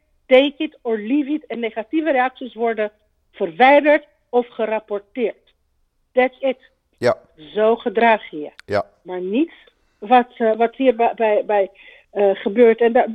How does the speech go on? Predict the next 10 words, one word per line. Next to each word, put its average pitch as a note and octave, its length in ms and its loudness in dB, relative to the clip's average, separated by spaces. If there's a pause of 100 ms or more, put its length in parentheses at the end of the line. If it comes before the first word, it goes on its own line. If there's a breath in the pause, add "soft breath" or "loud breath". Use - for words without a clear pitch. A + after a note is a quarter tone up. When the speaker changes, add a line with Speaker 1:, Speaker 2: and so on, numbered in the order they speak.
Speaker 1:
daarom, D#4+ 480 4
daarom D#4 400 4
zeg G#3 240 -4
ik, B3 260 -8
dit D#4 260 -2
is D4 260 -6
een A#3+ 160 -6
heel, C4 200 0
een B3 200 -2
toneelstukje. B3+ 800 -2